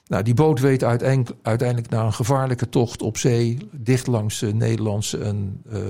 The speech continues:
Belgische kust, Engeland te bereiken. Onderweg beschoten door Duitse Stuka's. En, eh, eh, en, eh, nou ja, dat heeft nog heel wat moeite gekost om die mensen aan boord, eh, van boord aan land te krijgen in Engeland, omdat Engeland weer bang was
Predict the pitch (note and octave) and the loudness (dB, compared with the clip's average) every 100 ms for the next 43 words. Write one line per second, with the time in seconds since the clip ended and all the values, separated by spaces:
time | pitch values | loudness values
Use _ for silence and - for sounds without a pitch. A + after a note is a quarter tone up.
0 | F#2+ A2 G#2+ G#2 G#2 - G#2+ - - - | -4 -2 0 -2 -4 -2 -2 -2 -6 0
1 | D#3 C#3 A#2+ B2+ A#2+ G#2 A2 F2 A2 - | 2 2 0 0 0 0 -2 -2 -4 -2
2 | C#3 D#3 B2+ B2 - A#2 - A2 A2+ G#2+ | 0 2 4 2 -2 -4 0 0 0 -2
3 | G#2 G2 G#2+ G#2+ G#2 - - A#2+ - F2+ | -2 -2 -2 -4 -6 -8 -4 -4 -2 -4
4 | - - - - - - - - - - | -4 -10 -16 -20 -18 -18 -20 -20 -12 -2
5 | G#2 G#2 F#2+ G2+ G2+ G#2 G2 - C#3 - | 0 0 -2 -2 -2 -4 -6 -10 -16 -14
6 | G#2+ G#2 G2+ G#2+ - - G#2+ G2+ G#2+ G#2+ | -10 -8 -10 -12 -18 -10 -6 -6 -6 -8
7 | G2+ G#2 G#2 A2+ A#2 G#2 G2 G#2+ A#2+ A2+ | -8 -10 -8 -4 -2 -2 -2 -2 0 0
8 | - F#2 A#2 D#3 B2+ A#2 C#3 D#3+ C#3+ C3 | -2 0 4 4 4 4 4 4 2 -2
9 | C3+ B2+ - B2+ A#2 A#2+ A2+ B2+ A#2+ - | 0 0 0 -2 0 0 0 0 -2 -4
10 | - A2+ C3 A#2+ A#2 - A#2 A2 A#2 A#2 | -4 0 2 2 -2 -6 -4 -2 0 2
11 | C3 A#2 - - A2 A#2+ C3+ B2+ A#2+ A2+ | 2 2 -4 -4 0 2 2 0 -2 -4
12 | G#2 A2+ A#2 A2+ A#2+ A2+ A2+ A2 - E3 | -2 -4 -4 -2 -2 -2 -2 -2 0 0
13 | D3 B2 A#2 A2+ A#2 A2+ A2 B2 | 0 0 -2 0 0 0 0 -2